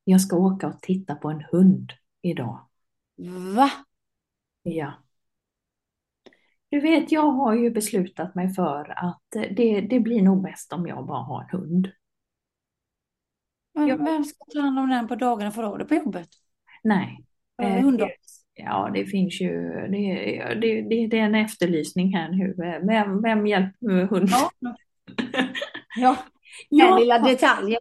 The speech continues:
Speaker 2: bara så. Jaha, på dagtid, ja just det.
Speaker 1: Ja, just
Speaker 2: Nej,
Speaker 1: det.
Speaker 2: men gud, vad är det för, vad ska du titta på?
Speaker 1: Ja, men du
Speaker 2: Herregud.
Speaker 1: Ja.
Speaker 2: Hundvalp.
Speaker 1: Nej, inte en hundvalp. Jag ska
Speaker 2: Nej.
Speaker 1: titta på att adoptera en, en, eh,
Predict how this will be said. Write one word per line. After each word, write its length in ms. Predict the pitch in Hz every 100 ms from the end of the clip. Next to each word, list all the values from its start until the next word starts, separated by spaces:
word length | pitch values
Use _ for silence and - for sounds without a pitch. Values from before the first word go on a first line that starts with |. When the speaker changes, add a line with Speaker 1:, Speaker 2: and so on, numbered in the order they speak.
| -
Speaker 2:
bara 200 | 240 226
så. 280 | 240 226 220
Jaha, 460 | 277 294 359 294 208
på 120 | 247
dagtid, 560 | 294 311 208 - 320
ja 80 | 294
just 320 | 302 359 285
det. 160 | - 175 - _ _
Speaker 1:
Ja, 200 | 233 240
just 240 | 262 254
Speaker 2:
Nej, 100 | 254
Speaker 1:
det. 60 | 262
Speaker 2:
men 120 | 285
gud, 240 | 220 - 302
vad 140 | 302 302
är 80 | 294
det 80 |
för, 400 | 302 320 302 277 285
vad 100 | 285
ska 140 | -
du 100 | 277
titta 360 | 285 285 294 254
på? 140 | 226 214
Speaker 1:
Ja, 80 | 311
men 120 | 349
du 80 | 359
Speaker 2:
Herregud. 280 | 214 220 - _ _ 466 -
Speaker 1:
Ja. 140 | 269
Speaker 2:
Hundvalp. 360 | 214 202 220 220 - _ _ _ _
Speaker 1:
Nej, 380 | 196 208 220 202
inte 260 | 202 202 208
en 100 | 190
hundvalp. 340 | 185 - - _ _ _ _ -
Jag 320 | 269 349 262
ska 80 | 294
Speaker 2:
Nej. 140 | - -
Speaker 1:
titta 240 | 294 -
på 220 | 220 208 175
att 180 | 185 190
adoptera 640 | 190 190 - 208 151 165 165
en, 360 | 180 175 180 185 _ _ _
en, 400 | 202 185 180 180
eh, 360 | 180 175 170